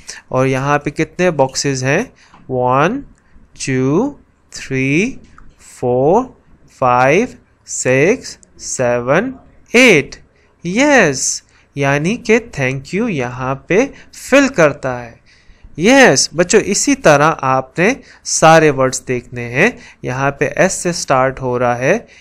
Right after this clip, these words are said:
यहाँ पे ए से स्टार्ट हो रहा है और आखिरी वर्ड जो है एम है,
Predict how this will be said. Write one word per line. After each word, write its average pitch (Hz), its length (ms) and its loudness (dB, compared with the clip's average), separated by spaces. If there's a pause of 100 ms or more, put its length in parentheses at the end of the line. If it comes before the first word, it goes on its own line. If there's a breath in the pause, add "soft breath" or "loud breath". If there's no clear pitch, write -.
(160 soft breath)
यहाँ 135 280 -2
पे 147 260 -4
ए 196 240 0
से 165 180 -8
स्टार्ट 131 500 0
हो 131 140 -4
रहा 127 180 0
है 156 240 2
और 135 100 2
आखिरी 165 480 2
वर्ड 131 320 0
जो 131 120 -2
है 135 260 -2
एम 160 240 -2
है, 135 400 2